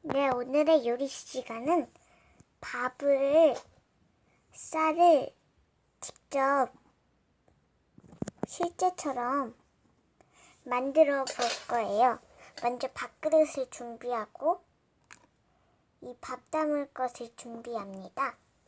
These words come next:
그리고 밥 스푼,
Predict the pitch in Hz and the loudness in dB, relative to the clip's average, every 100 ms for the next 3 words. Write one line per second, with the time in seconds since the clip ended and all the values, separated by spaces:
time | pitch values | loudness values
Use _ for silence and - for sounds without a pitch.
0 | _ _ _ _ _ _ _ - 262 254 | _ _ _ _ _ _ _ -12 -4 -4
1 | - 302 311 - _ _ _ _ _ _ | 2 4 4 2 _ _ _ _ _ _
2 | _ - 262 269 - - 330 _ - 277 | _ -4 -4 -4 -6 -4 -4 _ -8 -6
3 | 285 240 226 | -6 -10 -14